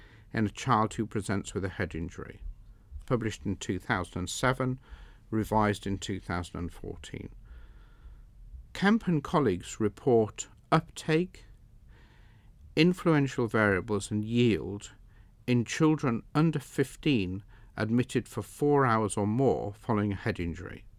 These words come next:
That's five thousand seven hundred children over six months.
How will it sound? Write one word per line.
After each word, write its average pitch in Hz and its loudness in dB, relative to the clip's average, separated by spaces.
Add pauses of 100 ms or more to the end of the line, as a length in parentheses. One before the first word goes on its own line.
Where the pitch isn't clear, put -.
(460)
That's - -2
five 156 0
thousand 135 0
seven 110 -2
hundred - -4
children 151 -2
over 101 -6
six - -8
months. - -14